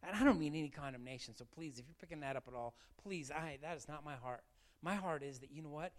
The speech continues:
If you want to change and you want to grow in the things of God, it's really easy. Just change what you're investing in. Maybe invest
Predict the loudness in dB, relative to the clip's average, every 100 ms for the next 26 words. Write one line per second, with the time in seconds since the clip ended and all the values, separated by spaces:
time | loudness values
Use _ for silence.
0 | -18 -14 -10 -6 -6 -6 -8 -2 4 4
1 | 4 2 -2 -2 0 0 0 -2 -2 0
2 | 2 0 -6 -8 -4 -2 -2 2 4 4
3 | -2 -12 0 0 2 0 0 -2 -4 -6
4 | -10 -18 -20 -20 _ _ _ _ _ _
5 | _ -20 -20 -4 2 4 6 6 4 -2
6 | -4 -2 -2 -2 -4 -12 -18 _ -20 -20
7 | -20 -20 -20 -20 _ _ _ _ 4 6
8 | 8 8 8 6 2 4 2